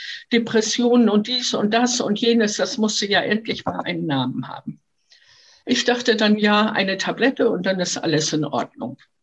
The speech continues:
Aber es war dann doch ein größerer Schock. Es dauerte ein bisschen, bis ich dann medikamentös richtig eingestellt war und so weiter. Aber ich bin, wie gesagt, so positiv. Ich habe mich dann gleich auf den Weg gemacht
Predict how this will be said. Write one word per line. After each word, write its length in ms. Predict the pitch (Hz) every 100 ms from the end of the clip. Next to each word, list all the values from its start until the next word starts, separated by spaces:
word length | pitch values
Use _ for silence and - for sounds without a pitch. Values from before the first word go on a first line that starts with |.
| _ - _
Aber 160 | - 214
es 160 | 214
war 100 | 214
dann 220 | 214 208 196
doch 180 | 196
ein 160 | - 175
größerer 480 | 180 185 - 151 151
Schock. 320 | - 233 247
Es 200 | 185 -
dauerte 400 | 180 208 196 -
ein 200 | - 180
bisschen, 380 | 180 - 185 175
bis 180 | 151 175
ich 120 | 160
dann 260 | 165 160
medikamentös 960 | 165 160 151 170 151 147 151 202 185 -
richtig 400 | 160 160 - -
eingestellt 680 | 220 240 214 - 196 185 -
war 180 | 175
und 140 | - 165
so 160 | 160
weiter. 440 | 160 160 160 156 - - - _ _ _ -
Aber 240 | - 180 -
ich 140 | -
bin, 200 | 220 202
wie 120 | 185
gesagt, 360 | 196 185 170 165
so 160 | - 190
positiv. 800 | - 214 208 165 160 165 240 - _ _ _ _ _ _ _ -
Ich 180 | 165 -
habe 140 | 196
mich 160 | 185 165
dann 220 | 175 175
gleich 360 | 156 175 208 147
auf 140 | 139
den 220 | - 175
Weg 180 | 165 190
gemacht 440 | 208 202 208 208